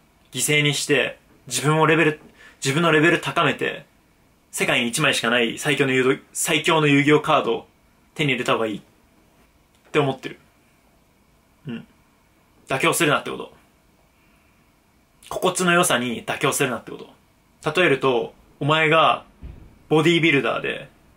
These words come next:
大会目指してる。まあ、久しぶりにみんなと一緒にご飯食べに行くことになった。よし、ご飯食べよう。どの店に入ろっか。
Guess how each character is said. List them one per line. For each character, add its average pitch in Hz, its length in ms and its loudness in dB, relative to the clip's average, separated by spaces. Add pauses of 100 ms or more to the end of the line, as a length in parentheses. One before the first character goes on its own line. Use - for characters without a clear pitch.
(360)
大 143 160 -2
会 131 120 -2
目 120 80 -6
指 113 100 -8
し - 80 -14
て - 80 -16
る。 - 100 -20 (600)
ま 185 80 -2
あ、 151 40 -2
久 175 140 0
し 175 100 0
ぶ 175 100 2
り 165 100 0
に 160 320 -2 (360)
み 160 120 -2
ん - 20 -2
な 165 80 0
と 131 80 -2
一 117 80 -2
緒 120 120 -2
に 117 260 -6 (240)
ご 170 80 0
飯 143 160 0
食 113 80 -4
べ 113 60 -2
に 107 60 -6
行 - 80 -14
く - 40 -14
こ - 60 -16
と - 60 -20
に - 60 -20
な - 80 -10
っ - 20 -20 (460)
た。 - 40 -6
よ 190 100 2
し、 - 340 -4 (120)
ご 190 80 0
飯 185 120 2
食 151 100 2
べ 143 60 2
よ 123 260 0 (880)
う。 - 40 -16
ど 202 80 4
の 190 60 4
店 139 180 2
に 117 60 0
入 131 120 0
ろ 123 80 0
っ - 80 -8
か。 - 240 -4